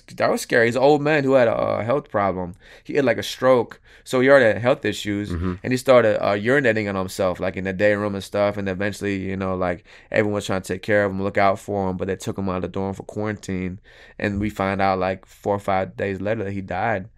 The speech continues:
Speaker 1: And that's when it's kinda real, too. Like, dang, like, bro, like, he slept next to me. I literally could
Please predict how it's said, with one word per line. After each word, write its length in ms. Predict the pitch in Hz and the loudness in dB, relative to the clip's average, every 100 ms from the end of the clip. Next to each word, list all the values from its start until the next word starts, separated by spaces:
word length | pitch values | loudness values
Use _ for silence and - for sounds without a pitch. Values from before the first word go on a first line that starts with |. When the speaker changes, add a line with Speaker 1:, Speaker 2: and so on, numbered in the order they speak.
| _ | _
Speaker 1:
And 160 | 110 110 | -2 2
that's 220 | 120 120 | 2 0
when 100 | 113 | -4
it's 120 | 107 | -4
kinda 260 | - 104 98 | -4 -2 0
real, 240 | 104 98 | 0 -2
too. 180 | - 117 | -2 -4
Like, 180 | 85 - | -6 -6
dang, 360 | 76 113 76 - | -8 -8 -10 -10
like, 180 | - 92 | -12 -4
bro, 160 | 107 | -2
like, 280 | 104 104 - | 0 -4 -6
he 160 | - 147 | -12 -10
slept 340 | - 147 127 | 0 0 2
next 220 | 123 135 | 0 0
to 80 | - | -2
me. 80 | 98 | 2
I 160 | 104 117 | 2 2
literally 400 | 139 139 123 113 | 2 0 -2 -4
could 260 | 110 - | -6 -8